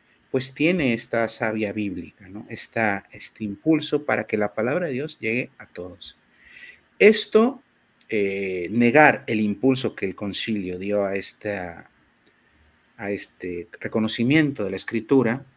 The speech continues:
y no solo la Escritura, la palabra de Dios también es la sagrada tradición, entendida católicamente, que llegara a todos los estratos, no únicamente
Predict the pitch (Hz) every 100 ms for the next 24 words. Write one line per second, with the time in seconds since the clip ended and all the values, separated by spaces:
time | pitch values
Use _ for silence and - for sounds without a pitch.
0 | _ - 113 151 202 165 113 - 117 123
1 | 104 - - 98 104 117 104 107 - 98
2 | 98 98 90 87 - 95 104 - 98 104
3 | - 120 117 - 98 95 95 110 98 90
4 | _ - 101 95 107 143 160 139 170 190
5 | _ _ _ _ _ - 120 117 117 135
6 | - - - - 135 127 117 - - 82
7 | - 78 - - _ _ _ _ _ _
8 | _ 117 123 131 131 127 123 123 113 -
9 | 85